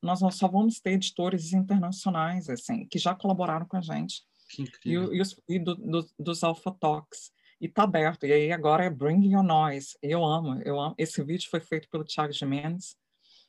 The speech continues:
Speaker 1: de teaser, que eu amo. Eu gosto
Speaker 2: Marav-,
Speaker 1: muito do Alpha Blog
Speaker 2: maravilhoso.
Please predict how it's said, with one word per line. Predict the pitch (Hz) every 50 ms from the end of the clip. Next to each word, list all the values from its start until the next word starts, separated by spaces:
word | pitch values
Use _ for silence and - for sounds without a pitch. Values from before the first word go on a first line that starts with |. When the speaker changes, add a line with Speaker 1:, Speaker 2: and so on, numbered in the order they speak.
| _ _
Speaker 1:
de | - - - - _
teaser, | - 139 147 151 156 156 156
que | - - 147
eu | 131 131
amo. | 135 139 143 151 156 165 - - _ _ _ - - - _ _ _ _ _
Eu | - 185
gosto | 180 202 214 - 151
Speaker 2:
Marav-, | 175 196
Speaker 1:
muito | 220 226 226
do | 202 208
Alpha | 196 196 - 180 170
Blog | 165 165 160 160 170 180 175
Speaker 2:
maravilhoso. | 165 165 170 - - -